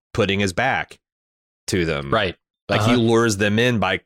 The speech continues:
Speaker 1: d-, counting on them being cowards. So, like, they're, yeah, I actually, yeah, I, I think a hundred percent you're supposed to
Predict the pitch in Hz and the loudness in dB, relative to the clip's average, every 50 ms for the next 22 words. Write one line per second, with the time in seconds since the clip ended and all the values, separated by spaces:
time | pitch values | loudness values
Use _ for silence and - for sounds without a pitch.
0 | - 85 87 104 95 85 - 120 107 107 104 101 101 101 98 98 92 98 98 92 | -10 -4 -2 -2 -2 -2 -4 -4 -2 -2 -2 -2 0 0 0 0 0 0 0 -2
1 | 90 - 110 107 113 113 95 82 76 76 73 - - 95 90 92 90 87 90 82 | -2 -4 -4 -2 0 0 0 0 -2 -2 -4 -2 -2 0 0 0 0 0 -2 -4
2 | - - 127 156 180 185 185 170 175 180 190 185 180 180 156 165 202 208 214 208 | -2 -2 0 2 2 2 2 0 2 2 2 2 0 0 0 0 0 0 0 0
3 | - - - 185 185 165 110 185 - - 156 185 185 - 185 196 202 190 - 190 | 0 -2 0 2 2 2 2 2 0 2 2 2 2 4 4 2 2 2 0 0
4 | 170 151 139 143 135 120 107 104 - 110 95 90 95 - 110 101 90 - 92 87 | 0 2 2 2 2 0 0 0 0 0 0 0 -2 0 0 0 0 0 0 2
5 | 87 85 - - | 2 2 0 -2